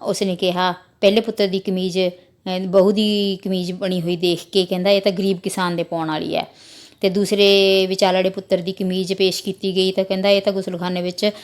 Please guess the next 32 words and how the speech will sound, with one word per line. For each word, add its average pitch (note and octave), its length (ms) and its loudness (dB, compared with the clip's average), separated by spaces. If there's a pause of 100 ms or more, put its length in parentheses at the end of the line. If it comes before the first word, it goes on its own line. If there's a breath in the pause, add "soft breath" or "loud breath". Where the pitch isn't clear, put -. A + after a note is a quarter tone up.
(140 loud breath)
ਪੋਚਾ F#3+ 280 2
ਲਾਉਣ F3+ 240 -2
ਵਾਸਤੇ F3 320 -6
ਠੀਕ E3 220 -8
ਰਹੂਗੀ।" E3 400 -6 (420 loud breath)
ਤੇ G3 100 0
ਤੀਸਰੇ G3 380 -2
ਪੁੱਤਰ F#3+ 260 -4
ਈਵਾਨ F#3 440 -2
ਦੀ F3+ 80 -4
ਜਦੋਂ F3+ 340 -2
ਉਹਨਾਂ F#3 140 -2
ਨੇ G3 100 0
ਕਮੀਜ਼ F#3+ 400 -4
ਪੇਸ਼ F#3 340 0
ਕੀਤੀ F3+ 420 -4 (400 loud breath)
ਤਾਂ F#3 140 -2
ਉਹਦੇ G3 180 2
ਉੱਤੇ G3+ 140 -2
ਤਿੱਲੇ F#3+ 340 0
ਨਾਲ F#3 140 -2
ਜੜੀ F3 240 -2
ਬਹੁਤ G3 360 0
ਸੋਹਣੀ G3 280 -4
ਕਢਾਈ G3+ 280 2
ਕੀਤੀ F3+ 380 -8
ਹੋਈ F3+ 180 -2
ਸੀ। F#3 220 -4
ਜ਼ਾਰ F3 300 0
ਬਹੁਤ F3+ 260 -6
ਖੁਸ਼ - 280 -8
ਹੋਇਆ D#3+ 240 -2